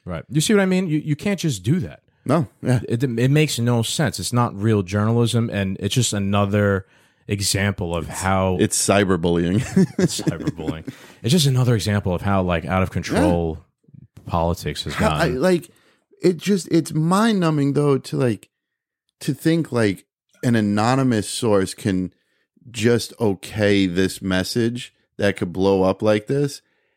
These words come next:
Speaker 2: and nobody looks into figuring it out. Like, listen, if somebody,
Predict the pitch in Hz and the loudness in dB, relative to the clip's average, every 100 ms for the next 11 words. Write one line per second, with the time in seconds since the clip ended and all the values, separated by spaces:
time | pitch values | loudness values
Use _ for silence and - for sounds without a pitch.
0 | _ _ 117 120 117 123 135 143 143 131 | _ _ 0 2 4 2 2 2 0 0
1 | 113 110 110 - - 107 95 98 - - | 0 0 -2 -4 -2 -2 -2 -6 -6 -4
2 | 101 92 95 92 92 90 - 92 - 107 | -2 0 0 0 -2 -4 -8 -12 -2 0
3 | 120 131 120 92 - - 131 147 147 147 | 2 0 0 -4 -4 -2 0 0 0 0
4 | 147 | -4